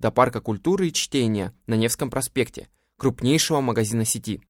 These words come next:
открытие которого состоялось полгода назад. Во время прогулки участники акции читали книги. Некоторые проявляли фантазию, шли с целой стопкой книг или несли книги на голове.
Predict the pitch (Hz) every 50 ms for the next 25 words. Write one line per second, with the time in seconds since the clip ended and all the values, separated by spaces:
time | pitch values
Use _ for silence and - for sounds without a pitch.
0 | _ _ _ _ _ - - 117 - - 117 123 110 - 104 92 98 92 - 113
1 | 139 180 180 185 165 165 - - 127 - - 98 98 98 98 - - - 135 165
2 | 165 131 123 127 131 117 113 113 110 104 - 101 95 92 - _ _ _ _ _
3 | _ _ _ _ _ _ _ _ _ _ - 113 101 107 110 107 107 104 95 -
4 | - 101 95 98 127 165 185 180 - - 98 - - _ - 110 - - 120 120
5 | - 113 107 - 113 - - 131 160 - - - 180 - - 117 - 107 123 151
6 | 151 - - 127 120 107 98 104 95 90 - _ _ _ _ _ _ _ _ -
7 | 113 120 143 180 - 214 - 160 139 110 104 - 107 104 104 95 101 101 110 135
8 | - - 175 180 170 - 147 139 131 117 117 120 110 113 - _ _ _ - -
9 | - 131 120 - - - 117 117 117 113 - - - 143 131 - - 117 113 -
10 | - 131 165 202 - - - - - 120 113 107 107 107 110 - - 127 120 -
11 | - 170 190 160 143 123 123 120 110 127 135 151 156 147 123 117 82 -